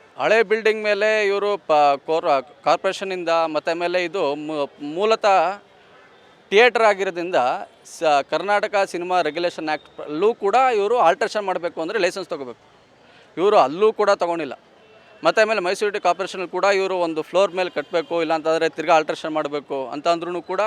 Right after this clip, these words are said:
ಲೈಸೆನ್ಸ್ ತೊಗೋಬೇಕು. ಇವ್ರು ಯಾವುದೇ ರೀತಿ ಲೈಸೆನ್ಸ್ ತೊಗೊಂಡಿಲ್ಲ. ಮತ್ತು ಇನ್ನೊಂದೇನೆಂದರೆ ಇದೇ ಫೆಬ್ರವರಿ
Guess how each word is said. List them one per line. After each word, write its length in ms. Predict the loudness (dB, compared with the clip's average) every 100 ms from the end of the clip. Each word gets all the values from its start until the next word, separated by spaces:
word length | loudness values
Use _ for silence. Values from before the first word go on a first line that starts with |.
| -6 -12 -20 -4 -2
ಲೈಸೆನ್ಸ್ 260 | 0 -2
ತೊಗೋಬೇಕು. 280 | -6 -8 -6
ಇವ್ರು 140 | -2
ಯಾವುದೇ 340 | 0 2 2 0
ರೀತಿ 220 | 0 -2
ಲೈಸೆನ್ಸ್ 300 | -2 -6 -14
ತೊಗೊಂಡಿಲ್ಲ. 320 | -14 -10 0
ಮತ್ತು 180 | 0 2
ಇನ್ನೊಂದೇನೆಂದರೆ 680 | 0 0 2 2 2 0 0
ಇದೇ 380 | 2 4 2 -4 _ _ _ _ -4
ಫೆಬ್ರವರಿ 560 | -2 4 4 6 4